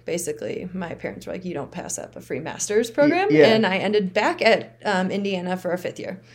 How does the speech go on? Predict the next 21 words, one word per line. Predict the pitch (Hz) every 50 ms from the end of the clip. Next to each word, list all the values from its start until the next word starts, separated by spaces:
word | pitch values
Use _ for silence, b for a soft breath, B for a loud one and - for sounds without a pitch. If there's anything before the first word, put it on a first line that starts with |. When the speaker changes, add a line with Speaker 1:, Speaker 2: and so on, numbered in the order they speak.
| b b b b
Speaker 2:
That's | 170 165 170 170 165 - -
cool. | - - - 214 202 202 175 139 113 98 - - B B B B B B B B
And | 147 151 151
then, | 156 156 156 156 156
okay, | 151 156 151 - 170 147 143
so | 143 - 151 143
this'll, | 139 143 147 147 - 151 143 139 139 - -
you'll, | - 90 104 131 139 135 127 - 107
I'll | 131 131
set | 131 - - 160 151 - 139
you | 139
up | 131 135
to | - 123
have, | 123 135 131 127 -
you | 127 120
kinda | - - 135 127 127
have | 135 127 127
to | - 120
brag, | 123 127 120 117 117 117 120
but | 120 - - 117
so | - - 143 135 120 110